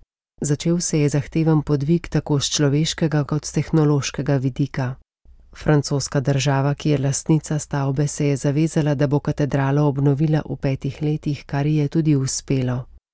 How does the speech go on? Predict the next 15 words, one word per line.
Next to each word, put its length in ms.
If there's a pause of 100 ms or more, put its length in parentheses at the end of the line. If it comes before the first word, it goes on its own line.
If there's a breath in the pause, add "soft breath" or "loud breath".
(260)
Pariški 480
nadškof 520
je 80
sprejel 420
povabilo 520
vatikanskih 840
medijev 400
za 140
intervju 640
v 40
pripravi 520
na 120
ponovno 480
odprtje 520
katedrale. 760